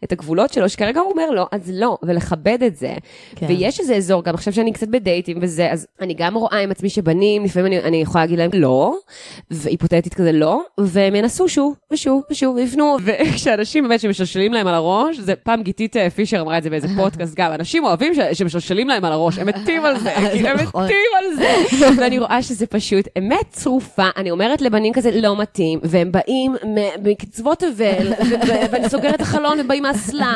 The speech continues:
Speaker 1: ובאמת, והם לא מוותרים. ו-, ואז יש פעמים שבחור אומר, "עוד פעם", ומנסה שוב, ואז אני אומרת, "טוב, יאללה, נו, אוקיי, כל כך רוצה", כזה, "בוא
Speaker 2: אני
Speaker 1: ננסה."
Speaker 2: לפעמים מעריכה התמדה, אני חייבת להגיד.
Speaker 1: גם
Speaker 2: כאילו,
Speaker 1: אני.
Speaker 2: זה יכול לשבור אותי לפעמים.
Speaker 1: אז, אז יש איזה קצ-, גבול שאתה אומר,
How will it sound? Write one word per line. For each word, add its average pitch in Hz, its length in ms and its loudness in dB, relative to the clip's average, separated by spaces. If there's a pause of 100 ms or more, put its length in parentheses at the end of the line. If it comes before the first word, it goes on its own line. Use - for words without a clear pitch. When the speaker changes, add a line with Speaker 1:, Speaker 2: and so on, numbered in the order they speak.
(100)
Speaker 1:
ובאמת, 233 640 -4 (320)
והם 269 200 -2
לא 320 100 2
מוותרים. 330 680 0
ו-, 226 260 -4
ואז 285 380 -2
יש 294 180 -4
פעמים 202 520 -2
שבחור 233 460 -2
אומר, 277 200 0 (380)
"עוד 262 200 0
פעם", 240 300 0
ומנסה 285 320 -2
שוב, 233 240 0
ואז 233 120 2
אני 254 40 -6
אומרת, 494 340 0
"טוב, 539 100 0 (120)
יאללה, - 180 -4
נו, 302 160 -2
אוקיי, - 160 -4 (140)
כל 302 80 -2
כך - 60 -6
רוצה", 220 240 0 (140)
כזה, 170 200 -2 (100)
"בוא 190 120 0
Speaker 2:
אני 208 140 -2
Speaker 1:
ננסה." 302 140 0
Speaker 2:
לפעמים 403 280 2
מעריכה 349 460 6
התמדה, 175 440 4
אני 165 120 0
חייבת 156 300 0
להגיד. 143 360 2
Speaker 1:
גם 285 120 4
Speaker 2:
כאילו, 381 140 6
Speaker 1:
אני. 453 100 2
Speaker 2:
זה 440 60 2
יכול 392 220 4
לשבור 226 320 4
אותי 180 200 0
לפעמים. 165 320 0
Speaker 1:
אז, 156 120 0
אז 208 100 2
יש 254 120 4
איזה 240 140 -2
קצ-, - 380 -12
גבול 381 340 4
שאתה - 180 -2
אומר, 277 160 2